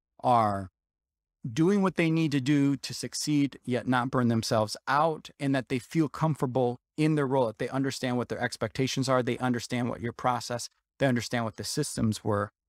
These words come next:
So you want to watch things closely.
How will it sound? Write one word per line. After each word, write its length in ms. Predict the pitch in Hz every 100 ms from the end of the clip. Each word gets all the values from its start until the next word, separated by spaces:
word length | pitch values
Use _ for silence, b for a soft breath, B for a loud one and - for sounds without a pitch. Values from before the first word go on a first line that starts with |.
| _ _ _ _ _ _ -
So 420 | 175 156 151 143
you 160 | 143 160
want 320 | 147 160 160
to 100 | 156
watch 520 | 131 123 123 127 -
things 300 | - 117 98
closely. 600 | - - 156 139 - -